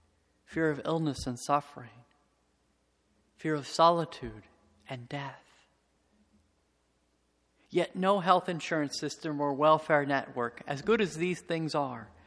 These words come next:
can protect us from deep suffering and that moment of ultimate loneliness when we each will face death.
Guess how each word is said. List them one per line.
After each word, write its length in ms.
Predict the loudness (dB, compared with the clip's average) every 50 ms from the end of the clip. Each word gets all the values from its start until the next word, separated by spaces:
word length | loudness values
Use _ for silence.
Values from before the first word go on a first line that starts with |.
| -20 _ _ _ _ _ _ _ _ _
can 180 | -4 -4 -4 -2
protect 560 | -2 -4 -6 -4 -2 -2 -2 -2 -2 -4 -4
us 120 | -4 -4
from 300 | -8 -6 -4 -4 -4 -4
deep 360 | -4 -4 -4 -4 -4 -8 -16
suffering 640 | -8 -4 -4 -4 -4 -6 -12 -14 -14 -14 -14 -16 -20 _ _ _ _ _ _ _ _ _ _ _ _ _ _ _ _ _ _ _ _ _ _ _ _ _ _ _ _ _
and 160 | -8 -4 0 2
that 220 | 2 2 0 -2
moment 380 | 0 2 2 4 4 2 0 0
of 100 | -2 -6 0 2
ultimate 500 | 4 4 4 2 -2 -4 -4 -4 -4 0
loneliness 600 | 2 4 4 4 2 0 -2 -4 -4 -6 -4 -4
when 200 | -4 -2 -2 -2
we 140 | -2 -2 -4
each 520 | -4 -4 -4 -4 -4 -4 -6 -10 -10 -4
will 260 | 2 6 6 6 6
face 400 | 4 0 -4 -4 -4 -4 -6 -8
death. 360 | -6 -6 -6 -8 -8 -10 -14